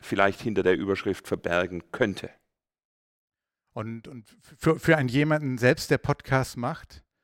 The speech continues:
Speaker 2: ähm, und, und ein weiterer Bo-, Benefit ist davon, wenn man nicht geschafft hat, zu Ende zu hören, weil man zur Arbeit fährt und der Arbeitsweg zu kurz ist und man, äh,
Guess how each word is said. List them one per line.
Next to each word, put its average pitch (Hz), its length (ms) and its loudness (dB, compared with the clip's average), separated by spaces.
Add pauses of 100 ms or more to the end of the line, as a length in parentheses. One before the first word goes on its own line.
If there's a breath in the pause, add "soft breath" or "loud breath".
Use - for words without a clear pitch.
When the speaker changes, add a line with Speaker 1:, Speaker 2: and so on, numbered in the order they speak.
(480)
Speaker 2:
ähm, 120 280 -20
und, 160 240 -10
und 165 200 -20
ein 123 160 -12
weiterer 151 320 4
Bo-, 160 200 2
Benefit 156 520 2
ist 143 200 -2
davon, 139 460 2
wenn 127 100 6
man 131 380 2
nicht 139 200 -8
geschafft - 320 -2
hat, 131 100 4
zu 147 100 0
Ende 143 180 2
zu - 140 2
hören, 123 120 4
weil 127 80 6
man 123 100 0
zur 131 140 0
Arbeit 135 280 4
fährt 135 220 2
und 127 120 -6
der 131 140 2
Arbeitsweg 131 380 0
zu - 140 -18
kurz - 320 4
ist 151 280 0
und 127 180 0
man, 123 180 2
äh, 120 360 4